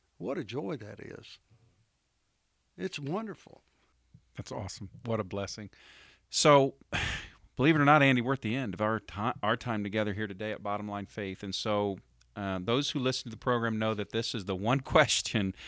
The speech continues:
Speaker 2: I always end every conversation with, and I call this my four twenty-three question. It's based out of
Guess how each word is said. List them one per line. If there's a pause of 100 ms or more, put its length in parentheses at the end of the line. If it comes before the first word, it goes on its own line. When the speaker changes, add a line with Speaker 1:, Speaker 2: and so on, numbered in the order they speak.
(160)
Speaker 2:
I (220)
always
end (200)
every
conversation
with,
and
I
call
this
my
four
twenty-three
question.
It's
based
out
of